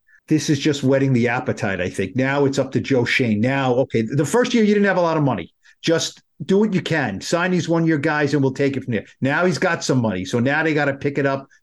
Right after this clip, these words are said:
Great free agency, great draft. Um, but no, they, they, there's right. Brandon's right. I mean, they, you know, they, this, this fan base was disgusted and embarrassed, and,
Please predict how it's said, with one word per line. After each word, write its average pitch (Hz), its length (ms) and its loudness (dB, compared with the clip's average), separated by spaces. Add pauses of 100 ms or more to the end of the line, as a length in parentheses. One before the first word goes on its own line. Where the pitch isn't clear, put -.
Great 139 220 0
free 139 180 2
agency, 131 280 0
great 110 260 0
draft. 170 420 0 (300)
Um, 147 200 -2
but 208 140 2
no, 160 200 2
they, 151 140 2
they, 160 200 2
there's 151 320 0
right. 127 260 -2
Brandon's 156 400 0
right. 107 240 0
I 131 60 0
mean, 139 200 2
they, 135 100 2
you 151 120 2
know, 127 140 0
they, 139 160 0
this, 156 320 0
this - 240 0
fan 156 260 0
base 139 300 2
was 113 200 -2
disgusted - 680 -4
and 117 140 -2
embarrassed, 113 680 -2
and, 110 260 -2